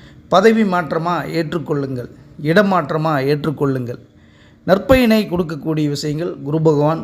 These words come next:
செய்து கொண்டே தான் இருப்பார், செய்வார். அதனால எந்த விஷயத்துக்கும் எதற்கும் நீங்கள் கலங்கவே வேண்டாம். நற்பயனை கொடுக்கக்கூடிய விஷயங்கள் நடந்து கொண்டே இருப்பதனால உங்களுக்கு மேலும் மேலும்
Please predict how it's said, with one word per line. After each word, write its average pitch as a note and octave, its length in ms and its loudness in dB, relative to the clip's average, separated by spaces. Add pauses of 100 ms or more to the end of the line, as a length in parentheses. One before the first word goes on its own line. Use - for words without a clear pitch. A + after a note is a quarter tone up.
செய்து D3 340 -2
கொண்டே C#3+ 280 2
தான் C#3+ 180 0
இருப்பார், B2+ 500 -2 (140)
செய்வார். C3+ 600 2 (180)
அதனால F3 480 0
எந்த C#3+ 340 -2
விஷயத்துக்கும் D3 560 -4
எதற்கும் D3 460 0
நீங்கள் C3 340 0
கலங்கவே C3+ 460 2
வேண்டாம். B2+ 440 2 (920)
நற்பயனை A3 640 4
கொடுக்கக்கூடிய C#3+ 600 -4
விஷயங்கள் C3+ 420 -6
நடந்து C#3+ 380 0
கொண்டே C3+ 280 2 (120)
இருப்பதனால C3 600 -2 (260)
உங்களுக்கு C3+ 360 -2
மேலும் D#3+ 480 4
மேலும் D#3+ 520 0